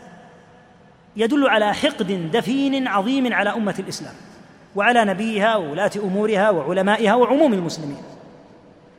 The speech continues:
والمثالان اللذان ذكرنا من الوزير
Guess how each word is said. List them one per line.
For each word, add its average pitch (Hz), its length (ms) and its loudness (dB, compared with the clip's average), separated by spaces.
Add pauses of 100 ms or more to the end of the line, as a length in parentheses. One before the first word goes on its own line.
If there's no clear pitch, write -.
(160)
والمثالان 262 600 4
اللذان 202 340 0
ذكرنا 185 600 -4 (360)
من 202 100 -6
الوزير 190 440 -2